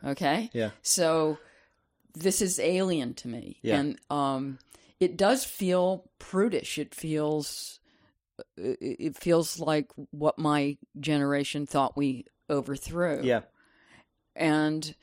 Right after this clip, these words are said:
Speaker 1: and it does seem to deny women agency. And there are a lot of the stories in the Me Too thing that is kind of like, well, okay, I agree that you shouldn't have been,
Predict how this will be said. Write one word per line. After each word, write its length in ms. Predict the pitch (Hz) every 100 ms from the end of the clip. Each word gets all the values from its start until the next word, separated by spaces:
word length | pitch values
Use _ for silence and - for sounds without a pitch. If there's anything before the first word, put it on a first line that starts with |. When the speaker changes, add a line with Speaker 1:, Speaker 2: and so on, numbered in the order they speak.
| _ _ _ -
Speaker 1:
and 160 | 392
it 160 | 381 381
does 240 | 392 330
seem 400 | - - 233 180 165
to 120 | 160
deny 760 | 147 156 160 143 147 147 147 - -
women 460 | 147 151 143 135 -
agency. 720 | 135 131 127 - 127 - - -
And 140 | 233 -
there 200 | 330 381
are 260 | 359 339 269
a 60 |
lot 260 | 190 160 151
of 80 | 147
the 80 | 143
stories 480 | - 151 147 143
in 100 | 143
the 60 | 143
Me 200 | 143 139
Too 480 | - 151 143 143 131
thing 460 | - 143 139 135 - _ _ _ _
that 100 | 170
is 100 | 165
kind 180 | - 175
of 140 | 170
like, 200 | 180 170 - -
well, 560 | 143 185 185 175 175 _ _ _ _ _ _ _ _ _ -
okay, 920 | 185 - 196 160 147 143 175 185 - _ _ _ _ _ _ -
I 140 | 151
agree 440 | 151 131 143 131 143
that 160 | -
you 60 | 151
shouldn't 220 | - 139
have 100 | 127
been, 160 | 135